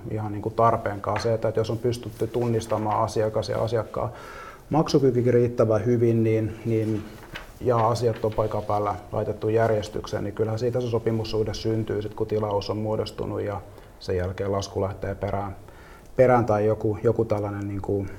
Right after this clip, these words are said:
ää, luottokaupan määrittelemä tapa. Mutta, ähm, sopimukset ylipäätään, niin ehkä niin kuin sanoin, niin hyvä vinkki on, että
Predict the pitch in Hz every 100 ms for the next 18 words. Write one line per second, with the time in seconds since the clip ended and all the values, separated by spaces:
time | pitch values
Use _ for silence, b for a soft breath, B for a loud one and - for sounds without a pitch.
0 | B 98 101 90 107 104 104 95 98 98
1 | 98 98 98 - 98 - 87 - - 92
2 | - 82 - B B B B 147 180 -
3 | 151 127 - 143 143 139 - 175 160 127
4 | 113 117 135 123 120 113 110 113 113 107
5 | 101 104 - - 131 175 170 165 160 151
6 | 143 123 113 147 156 143 127 120 - 123
7 | 123 113 110 113 107